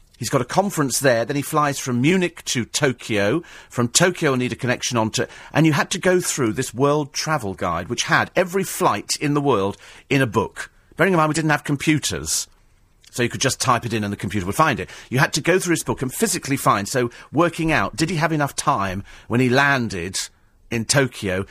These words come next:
to make a connection onto Istanbul or wherever it was? And you'd have to, and then you had to fill out these tickets, some of whom had twenty different flights on them. It was a nightmare. <laughs> It was just the world's wo-, I hated it.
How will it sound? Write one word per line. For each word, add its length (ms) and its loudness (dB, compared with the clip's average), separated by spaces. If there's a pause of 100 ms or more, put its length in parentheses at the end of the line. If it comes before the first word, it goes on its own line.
(140)
to 100 -2
make 220 2
a 60 -4
connection 760 0
onto 600 0
Istanbul 540 0
or 60 2
wherever 260 0
it 80 -2
was? 300 2 (220)
And 60 -6
you'd 60 2
have 100 0
to, 80 -12 (100)
and 100 2
then 80 4
you 60 2
had 80 0
to 60 -6
fill 120 2
out 100 0
these 140 -2
tickets, 340 -4
some 140 2
of 80 -8
whom 220 2 (200)
had 240 -4
twenty 460 0
different 380 0
flights 440 0
on 220 -2
them. 220 -8 (460)
It 140 -6
was 220 -6
a 80 0
nightmare. 920 0
<laughs> 440 -20
It 120 2
was 200 4
just 440 -2
the 120 2
world's 440 2
wo-, 80 -6 (220)
I 240 -2
hated 460 2
it. 160 2